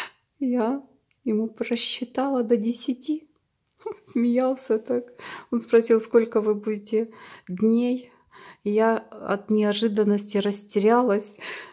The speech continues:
<laughs> и начала считать. Eins, zwei, drei, vier, fünf. Ой, господи. В общем, смешная ситуация была. И такой дядька юморной попался и говорит: «Раз, два, три, четыре, пять». <laughs> Мне в ответ.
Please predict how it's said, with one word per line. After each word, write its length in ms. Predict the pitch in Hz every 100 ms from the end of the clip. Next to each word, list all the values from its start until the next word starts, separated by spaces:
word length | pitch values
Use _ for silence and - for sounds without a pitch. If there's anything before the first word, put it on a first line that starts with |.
| - _ _ _
<laughs> 720 | - _ _ - - - -
и 140 | - -
начала 380 | 247 - 226 240
считать. 640 | - 285 - 214 277 -
Eins, 300 | 277 240 -
zwei, 160 | 220 214
drei, 320 | 214 226 226 -
vier, 120 | 233
fünf. 460 | - - - - - _ _ 427 - - - - 262
Ой, 100 | 277
господи. 640 | 247 208 247 - - 202 247 - _ - - - - - - - _ _
В 60 | 262
общем, 500 | 247 247 - 233 240 _ 277 - - - - _ -
смешная 480 | 254 220 220 214 202
ситуация 540 | 202 - 190 190 196
была. 240 | 196 202 190
И 40 |
такой 280 | 190 196 202
дядька 360 | 196 208 208 202
юморной 600 | 190 185 190 185 190 196 - - _
попался 800 | - 202 202 190 190 196 - 190
и 100 | 180
говорит: 400 | 208 214 202 202
«Раз, 300 | 202 240 247
два, 220 | 226 240
три, 300 | 240 240 240
четыре, 400 | 233 - 240 233
пять». 460 | 226 233 247 240 -
<laughs> 580 | 370 311 - - - -
Мне 340 | - 233 240 240
в 60 |
ответ. 580 | 226 226 214 214 240 -